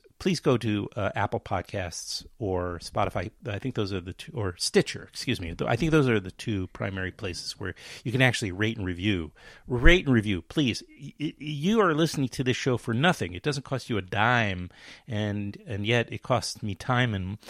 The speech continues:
and some money to do such a show. And so I'm just asking as a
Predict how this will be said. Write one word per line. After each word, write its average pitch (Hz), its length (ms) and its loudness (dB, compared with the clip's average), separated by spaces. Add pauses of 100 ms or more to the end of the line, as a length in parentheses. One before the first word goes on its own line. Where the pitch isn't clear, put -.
(180)
and 131 160 -2
some 143 280 4
money 90 300 0
to - 140 -10
do 107 240 -2
such - 300 -8
a - 40 -8
show. 95 440 -6 (500)
And 143 200 -2
so 185 120 -2
I'm 202 100 -2
just - 200 -2
asking 156 480 2
as 120 300 0
a 110 360 -2